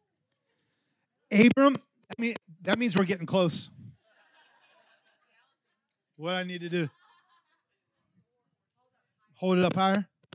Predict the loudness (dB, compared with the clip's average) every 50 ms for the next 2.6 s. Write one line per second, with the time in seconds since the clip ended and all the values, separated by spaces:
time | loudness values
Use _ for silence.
0 | -20 _ _ _ -20 _ _ _ _ _ _ -20 -20 -20 _ _ -20 _ _ _
1 | _ _ _ _ _ _ _ _ _ _ _ _ _ _ _ _ _ _ _ _
2 | _ _ _ _ _ -20 _ _ _ _ _ -20